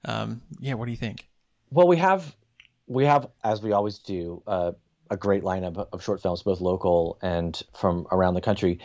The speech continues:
Speaker 2: But one thing that I, a couple of things actually that I would want to stress, uh, is one, we decided this year, partly because it's online, partly just because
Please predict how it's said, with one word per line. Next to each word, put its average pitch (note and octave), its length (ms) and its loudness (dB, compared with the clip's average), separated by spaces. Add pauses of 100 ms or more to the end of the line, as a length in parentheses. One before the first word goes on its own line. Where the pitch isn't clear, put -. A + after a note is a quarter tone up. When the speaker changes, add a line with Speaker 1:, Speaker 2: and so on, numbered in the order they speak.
(260)
Speaker 2:
But C#3 80 6
one F#3 160 8
thing F#3+ 140 6
that B2+ 100 6
I, A#2 60 6 (160)
a G#2+ 60 -4
couple G#3+ 260 0
of B2+ 80 0
things G2+ 160 -4
actually F#2 280 -4
that F2+ 120 -4
I F2 40 2
would F2 180 -2
want F2+ 180 -6
to F2 80 -8
stress, - 500 -4 (460)
uh, F#2+ 140 4 (200)
is G2+ 360 4
one, A#2+ 580 2
we B2 160 -2
decided F#2+ 840 -2 (640)
this G#2 320 -4
year, F2+ 320 0 (220)
partly D3 260 0
because A#2+ 220 -2
it's G#2 100 -12
online, G2 400 0
partly B2 340 -2
just G#2+ 240 -6
because F#2+ 540 -4